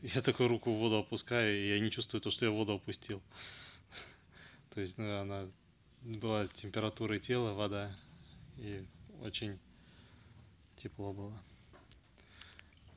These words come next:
Вот, так что вот такие вот дела. Будем ждать, когда будет включать свет, ну и уже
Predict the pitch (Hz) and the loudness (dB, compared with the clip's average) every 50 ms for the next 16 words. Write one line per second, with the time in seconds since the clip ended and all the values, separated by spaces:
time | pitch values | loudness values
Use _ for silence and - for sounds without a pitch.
0 | - - - - - - - - 135 135 139 139 131 113 104 - - - - - | -20 -20 -20 -20 -20 -16 -6 0 2 2 4 4 2 0 -2 -4 -8 -14 -14 -14
1 | - - - - 139 127 - - - 135 120 131 123 - - - 139 127 123 117 | -14 -6 -4 -2 0 0 0 0 0 0 0 -2 -4 -4 0 2 4 4 4 4
2 | 107 120 127 131 147 160 160 160 156 - - - - - - - - - - - | 4 4 2 4 4 2 0 -2 -4 -8 -14 -20 -20 -20 -20 -20 -20 -20 -20 -20
3 | - - - - - - - - - - - - - - - - - - - - | -20 -20 -20 -20 -20 -20 -20 -20 -20 -20 -20 -20 -20 -20 -20 -20 -20 -16 -6 0
4 | 120 117 123 123 117 113 110 117 117 110 98 - 120 113 110 101 107 110 101 - | 2 4 4 4 2 2 2 2 2 2 0 0 -2 -2 -2 0 -2 -4 -4 -4
5 | - 110 - - 113 110 107 - - - - - - - - - - - - - | -4 -2 -2 0 0 -2 -2 -4 -8 -14 -16 -18 -20 -20 -20 -20 -20 -20 -20 -20
6 | - - - - - 123 131 147 160 156 - - - - - - - - - - | -16 -12 -10 -4 -2 0 0 0 0 -2 -6 -14 -20 -20 -20 -20 -20 -20 -20 -20
7 | - - - - - - - - - - - - - 127 147 151 135 123 117 107 | -20 -20 -20 -20 -20 -20 -20 -20 -20 -20 -16 -10 -6 -4 -2 0 2 2 0 0
8 | 101 117 120 117 117 107 | 2 2 2 2 0 -2